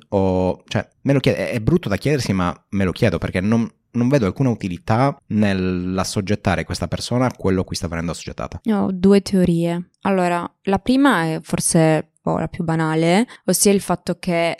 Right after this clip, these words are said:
Speaker 2: la questione Navalny è tanto, tanto, tanto sotto i riflettori internazionali. Quindi potrebbe essere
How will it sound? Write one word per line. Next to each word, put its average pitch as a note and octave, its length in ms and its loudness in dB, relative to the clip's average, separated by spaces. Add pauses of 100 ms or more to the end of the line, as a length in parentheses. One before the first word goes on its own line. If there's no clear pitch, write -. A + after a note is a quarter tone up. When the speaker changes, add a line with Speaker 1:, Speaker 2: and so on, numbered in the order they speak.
Speaker 2:
la F3 280 -2
questione F3 320 -2
Navalny F3+ 540 2
è E3 340 0
tanto, E3+ 380 2
tanto, E3 300 2
tanto D#3+ 340 0
sotto D#3+ 580 0
i E3 140 -2
riflettori E3 600 -4
internazionali. E3 920 -6
Quindi F#3 640 2
potrebbe F#3+ 560 0
essere F#3 920 4